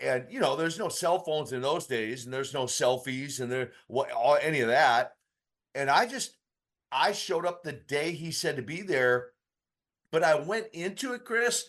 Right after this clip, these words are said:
thinking, you know, "I'll give it a shot. It, if it doesn't work out, I still got a pro football tryout lined up. I'll head down that path and fulfill that dream if it doesn't work out."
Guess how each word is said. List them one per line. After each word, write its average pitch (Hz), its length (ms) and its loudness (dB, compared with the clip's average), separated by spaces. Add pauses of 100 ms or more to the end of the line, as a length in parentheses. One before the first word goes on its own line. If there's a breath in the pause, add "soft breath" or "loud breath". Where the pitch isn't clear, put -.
(300 soft breath)
thinking, 185 640 -2 (500)
you 175 120 0
know, 226 80 4
"I'll 190 220 6
give 220 180 -2
it 240 80 -2
a 208 40 -2
shot. 180 560 4 (280)
It, 156 240 -6 (260)
if 139 140 -2
it 139 80 2
doesn't 165 320 2
work 175 300 0
out, 160 560 8
I 135 60 -4
still 160 200 -8
got 151 140 0
a 139 40 -8
pro 165 220 -2
football 160 380 2
tryout 147 480 2
lined 143 320 -2
up. 143 300 0 (680)
I'll 139 180 2
head 147 200 -6
down 139 220 -4
that 135 200 -4
path 131 380 0 (280 soft breath)
and 120 120 -10
fulfill 147 520 0
that 131 280 2
dream 139 600 -2 (440)
if 180 280 4
it 160 140 -2
doesn't 139 340 -2
work 120 260 -4
out." 101 300 2